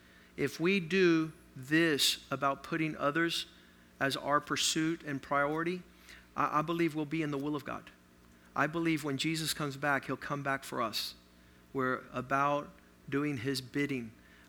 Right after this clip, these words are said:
uh, becoming, uh, more, uh, successful, impacting the lives of those that are around us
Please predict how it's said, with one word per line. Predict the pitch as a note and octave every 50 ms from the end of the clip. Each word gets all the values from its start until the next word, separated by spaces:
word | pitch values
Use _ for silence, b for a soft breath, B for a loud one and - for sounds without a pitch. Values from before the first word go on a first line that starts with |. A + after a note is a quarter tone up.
| B -
uh, | B2+ B2 B2
becoming, | A#2 C3 C3+ B2+ - - - D3+ D3+ D#3 D3+ D3+ D3 C#3+ C3+ C3 - B B B B B B B -
uh, | B2+ B2 A#2+
more, | B2 B2+ C3 C#3 D3+ D#3+ E3+ E3+ E3+ E3 D#3+ D#3 D3+ B B B B B B B - - -
uh, | C2 B1+ B1+ A#1+ G#1 - - - - - - - - - - - -
successful, | - - - D3+ - - - - - E3+ E3 E3 - - - - - -
impacting | G3 E3+ F3 F#3+ F3 - - - C#3+ C#3+ - - C3 B2 A2+ - - - - - - - - - - - - - - - - - - - - - - - - - -
the | C3
lives | C3 C3+ C3+ C#3+ D#3 D#3+ -
of | D#3+ C3+ B2
those | D3+ D3 D3+ D#3 C#3+ -
that | - C#3+ C3 C3
are | B2+ B2 B2+ C3 - -
around | B2+ B2 A#2+ C3 C3+ C#3 D3+ D#3 C#3+ B2+
us | A2 G#2+ - - - -